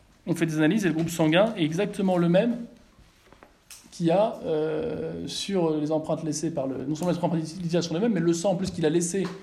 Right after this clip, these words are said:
sur la victime est exactement du même groupe sanguin que celui qui avait déjà les empreintes digitales, euh, qui avait laissé ses empreintes digitales sur le pistolet. Bah, vous avez déjà deux indices très forts qui permettent de penser que le suspect est vraiment coupable.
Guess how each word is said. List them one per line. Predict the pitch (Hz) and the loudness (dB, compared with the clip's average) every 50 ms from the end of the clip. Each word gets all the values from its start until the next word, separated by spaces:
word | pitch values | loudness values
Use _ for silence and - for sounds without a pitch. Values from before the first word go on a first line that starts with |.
| - - - - - | -18 -20 -20 -16 -10
sur | - - 185 160 | -2 0 2 2
la | 156 | 2
victime | 151 160 151 - - 247 254 220 160 - - - | 2 0 -2 -2 2 2 2 2 0 -2 -4 -4
est | 160 156 151 147 147 143 143 143 143 143 143 156 | -2 0 0 0 0 0 -2 -4 -4 -6 -4 -2
exactement | 156 147 165 170 170 185 180 196 185 | 0 0 0 0 0 0 0 0 0
du | 160 156 | 0 2
même | 170 175 170 | 2 2 2
groupe | 165 165 185 170 | 0 0 -2 -2
sanguin | - - 156 151 175 220 233 | 0 0 0 2 2 0 0
que | 233 - 170 160 156 156 156 151 156 - 151 | 0 0 0 0 0 0 -2 -2 -4 -4 -6
celui | 147 - - 160 160 160 196 208 | -6 -4 -4 -2 -2 -2 -2 -2
qui | - - | -2 -2
avait | 151 147 151 | -2 -2 -2
déjà | 160 151 180 | -2 -2 0
les | 185 170 160 | 0 0 0
empreintes | 151 143 - 165 156 156 | -2 -2 -2 -2 -2 -2
digitales, | 151 151 147 147 147 165 180 196 185 - - - - - - - - - | -2 -2 -4 -2 0 0 0 0 0 -4 -12 -18 -20 -20 -20 -18 -10 -6
euh, | 180 160 | -6 -6
qui | 151 156 160 | -4 -2 -2
avait | 143 147 | -2 0
laissé | 151 143 151 175 | -2 -2 -4 -4
ses | 170 165 156 | -2 -2 -2
empreintes | 143 - 160 151 | 0 0 -2 -2
digitales | 147 190 185 | -2 -4 -4
sur | 185 175 | -4 -4
le | 156 | -4
pistolet. | 147 165 147 - 165 147 143 | -4 -4 -6 -4 -6 -6 -4
Bah, | - 147 | -4 -4
vous | 147 147 147 | -4 -2 -2
avez | 147 | 0
déjà | 151 151 | 0 0
deux | 147 170 220 196 | 0 0 2 4
indices | 196 175 196 226 - | 4 4 2 0 -2
très | - - 175 170 | -2 0 0 0
forts | - 226 277 294 - - - - - - - _ _ - - _ _ _ - | 2 2 2 2 2 -2 -14 -20 -20 -20 -20 _ _ -20 -20 _ _ _ -8
qui | - 175 | -6 -2
permettent | 147 180 165 151 190 269 269 - - - - - - - - - - - - - - _ _ _ _ - | 2 4 4 4 4 2 2 0 -4 -10 -12 -16 -20 -20 -20 -20 -20 -20 -20 -20 -20 _ _ _ _ -2
de | 151 151 | -2 2
penser | 139 160 156 147 214 247 269 | 4 4 4 4 4 2 0
que | 262 185 | 2 0
le | 160 | 0
suspect | - - 147 - 240 | 0 -2 -2 0 0
est | 226 170 | 0 2
vraiment | - 180 202 190 | 2 0 0 0
coupable. | - 220 - 202 165 147 | -2 -2 0 0 -2 -2